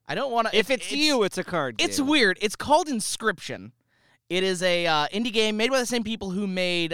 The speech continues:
Speaker 1: uh, oh shoot, Unicorn Island, Pony Island. Um,
Speaker 2: Those are words.
Speaker 1: uh, sh-, it was like a, uh, one of those disguised horror games.
Speaker 2: Oh.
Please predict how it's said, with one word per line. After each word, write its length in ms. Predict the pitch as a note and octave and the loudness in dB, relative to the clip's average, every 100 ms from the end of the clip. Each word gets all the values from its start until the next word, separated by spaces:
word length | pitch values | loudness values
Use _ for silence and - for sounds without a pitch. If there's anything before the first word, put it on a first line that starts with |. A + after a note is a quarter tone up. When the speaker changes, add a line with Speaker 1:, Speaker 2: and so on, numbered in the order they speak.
| - | -2
Speaker 1:
uh, 500 | D3 C#3 C3+ C3+ C3 - _ _ _ _ - | 0 2 2 2 0 -6 _ _ _ _ -20
oh 200 | C3 C#3 | -14 -12
shoot, 460 | A#2+ - - C3 A#2+ _ _ _ _ _ | -10 -8 -6 -6 -8 _ _ _ _ _
Unicorn 480 | E3+ E3+ A#3 A#3 A#3 | -8 -4 -2 0 2
Island, 500 | G3+ G#3 A3 G#3+ - - | 2 2 0 -4 -10 -6
Pony 240 | G#3+ A3+ A3 | -2 2 2
Island. 440 | A3 A3+ A3 - _ _ _ _ _ _ | 2 0 -4 -10 _ _ _ _ _ _
Um, 460 | C#3+ E3 E3 E3 D#3+ | -2 2 4 2 0
Speaker 2:
Those 180 | D#3 E3+ | -4 -6
are 160 | E3+ E3+ | -6 -4
words. 500 | F3+ A#2+ B2 - _ _ | -4 -6 -10 -18 _ _
Speaker 1:
uh, 220 | F3 E3+ | -6 -6
sh-, 200 | D3+ - - | -6 -14 -12
it 180 | F3+ F#3+ | -6 -4
was 140 | G3 | -2
like 100 | G3 | -2
a, 180 | F3 D#3+ | 0 0
uh, 220 | D#3+ D3+ C#3+ | 2 2 2
one 140 | A#3 | 0
of 40 | |
those 160 | A3 F#3 | 0 -2
disguised 640 | F3+ - - F#3 F#3+ F#3 | -6 -4 2 4 4 0
horror 320 | - F#3 F#3+ F#3+ | -4 -4 -2 -2
games. 500 | F#3+ F#3 G3+ - - _ | -2 -4 -4 -8 -12 _
Speaker 2:
Oh. 280 | B2 E3 E3 | -16 -14 -16